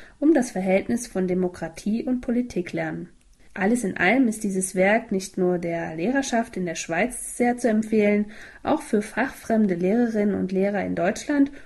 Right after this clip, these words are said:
oder Österreich, die sich neu in die politische Bildung einarbeiten müssen, kann diese Publikation eine Hilfe sein. Erschienen ist das Buch im Schulverlag Bern zweitausendsieben.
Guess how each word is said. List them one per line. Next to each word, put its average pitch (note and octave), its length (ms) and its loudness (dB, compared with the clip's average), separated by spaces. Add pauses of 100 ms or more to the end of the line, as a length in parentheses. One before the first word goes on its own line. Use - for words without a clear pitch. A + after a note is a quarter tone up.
(120)
oder F#3+ 340 0
Österreich, A3 720 0
die G3 160 -2
sich F3+ 260 -4
neu F#3 220 4
in A#3 80 4
die G#3 60 2
politische G3+ 520 -2
Bildung F#3 340 -2
einarbeiten G3+ 640 0
müssen, C4 360 0 (260)
kann D4+ 220 4
diese A#3 180 2
Publikation G#3 840 -2
eine A#3 220 0
Hilfe F#3+ 300 2
sein. F3 380 -8 (560)
Erschienen D#4+ 420 6
ist D4 180 2
das C4 120 -6
Buch B3+ 360 4
im F#3 180 0
Schulverlag G3 840 0
Bern F#3 320 0
zweitausendsieben. F3 960 -4